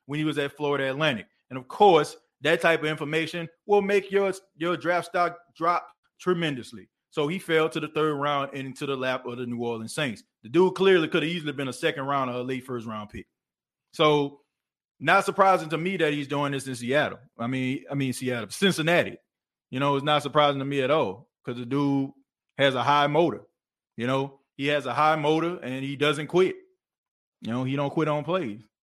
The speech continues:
And he only gonna get better once he starts to get, you know, different pass rush moves and stuff.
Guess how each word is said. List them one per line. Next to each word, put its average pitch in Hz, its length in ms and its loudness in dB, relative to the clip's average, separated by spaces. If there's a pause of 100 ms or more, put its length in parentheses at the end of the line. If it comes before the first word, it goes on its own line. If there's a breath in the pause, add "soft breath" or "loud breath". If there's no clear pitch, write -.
(600)
And 131 240 -2
he 151 120 2
only 165 220 2
gonna 151 160 -2
get 143 200 -4
better 190 320 2
once 143 240 -6
he 156 100 -10
starts 147 320 -2
to 151 80 -6
get, 135 320 -6
you 147 140 -4
know, 120 360 -4
different 127 320 -6
pass 139 300 0
rush 139 160 -2
moves 135 340 -4
and 123 80 -8
stuff. 120 240 -8